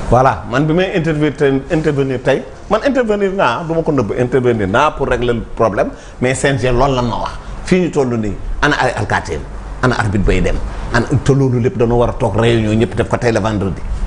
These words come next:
Waa ji amul licence. Waa ji demoon na ba ni moom jaral na ko mu jënd licence, bu ñu ko joxee un, un million mu të-, mu jënd ko tey. Mais C N G à seize heures mënut a, mënut a régler loolu. Mënut ko régler loolu. Léegi beneen yoon ñu ngi lay ñaan yow promoteur bi nga góorgóorlu rek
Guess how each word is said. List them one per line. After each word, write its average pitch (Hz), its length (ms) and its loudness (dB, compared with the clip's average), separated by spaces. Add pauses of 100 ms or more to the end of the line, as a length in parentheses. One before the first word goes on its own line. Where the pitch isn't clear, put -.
(280)
Waa 147 160 4
ji 113 140 -2
amul 120 220 2
licence. 98 380 -4 (260)
Waa 139 120 6
ji 160 120 0
demoon 160 240 0
na 143 80 -2
ba 147 100 2
ni 160 120 -2
moom 147 220 0
jaral 156 280 2
na 147 60 -2
ko 143 80 -6
mu 135 100 -2
jënd 135 180 2
licence, 123 340 0
bu 127 100 0
ñu 139 40 -2
ko 151 100 4
joxee 143 280 0 (100)
un, 175 200 2 (140)
un 220 200 4
million 190 260 0
mu 175 100 -4
të-, 170 200 0
mu 160 120 -4
jënd 143 220 0
ko - 100 -2
tey. 95 200 -2 (400)
Mais 92 100 2
C - 140 -2
N 110 120 2
G 202 240 2 (120)
à 107 100 0
seize 123 320 2
heures 208 120 2
mënut 165 260 -2
a, 92 260 2 (600)
mënut 92 200 2
a 101 60 4
régler 117 240 2
loolu. 170 240 0 (580)
Mënut 117 160 2
ko 143 80 4
régler 127 280 2
loolu. 110 200 2
Léegi 147 160 2
beneen 147 300 0
yoon 139 180 2
ñu 147 80 2
ngi 151 80 0
lay 156 140 4
ñaan 135 260 0
yow 135 140 2
promoteur 123 440 2
bi 127 200 -2 (320)
nga 135 80 4
góorgóorlu 139 560 2
rek 202 80 -2